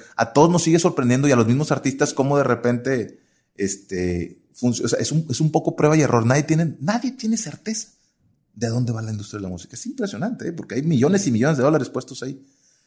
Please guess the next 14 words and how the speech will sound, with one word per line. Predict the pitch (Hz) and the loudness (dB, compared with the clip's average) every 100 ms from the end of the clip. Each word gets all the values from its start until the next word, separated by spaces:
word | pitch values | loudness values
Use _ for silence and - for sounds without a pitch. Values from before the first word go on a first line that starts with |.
| _ | _
Pero | - 123 | 4 4
también | 123 131 | 4 2
se | 139 | 2
sabe, | 165 165 | 0 0
por | 147 | 2
ejemplo, | 156 147 | 0 0
que | |
Spotify, | 135 - 139 156 151 151 175 - _ _ _ | -2 -2 -2 0 2 2 2 -6 _ _ _
yo | 110 107 | 0 4
tengo | 123 | 4
mi | 117 | 4
disco | 107 | 2
en | 110 | -2
Spotify, | 95 92 95 | -4 -8 -8